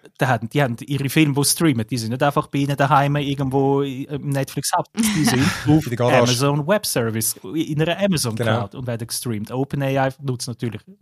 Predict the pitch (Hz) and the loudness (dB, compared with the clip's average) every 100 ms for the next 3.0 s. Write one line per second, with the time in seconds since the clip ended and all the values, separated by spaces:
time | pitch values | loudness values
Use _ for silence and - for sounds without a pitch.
0 | - - 113 113 123 113 - 110 113 131 | -20 -12 -10 -8 -8 -8 -8 -6 -2 0
1 | 151 _ _ _ _ _ _ _ _ _ | 0 _ _ _ _ _ _ _ _ _
2 | _ 139 156 160 156 147 156 151 151 180 | _ 2 2 4 4 4 4 4 4 2